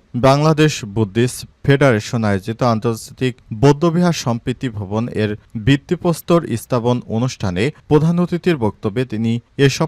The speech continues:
কথা বলেছেন। প্রধান উপদেষ্টা আরও বলেন, বাংলাদেশের সাম্প্রদায়িক সম্প্রীতির অন্যতম নিদর্শন হিসেবে আন্তর্জাতিক বৌদ্ধবিহার গুরুত্বপূর্ণ ভূমিকা পালন করে আসছে। এই বিহার শুধু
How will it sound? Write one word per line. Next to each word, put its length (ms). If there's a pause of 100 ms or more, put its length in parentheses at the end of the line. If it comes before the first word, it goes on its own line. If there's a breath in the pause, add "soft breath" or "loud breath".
কথা 260
বলেছেন। 400
প্রধান 320
উপদেষ্টা 480
আরও 120
বলেন, 320
বাংলাদেশের 720 (160 soft breath)
সাম্প্রদায়িক 680
সম্প্রীতির 600
অন্যতম 520 (200)
নিদর্শন 580
হিসেবে 380
আন্তর্জাতিক 680 (180 soft breath)
বৌদ্ধবিহার 680
গুরুত্বপূর্ণ 800
ভূমিকা 500
পালন 320
করে 280
আসছে। 380
এই 80
বিহার 300
শুধু 380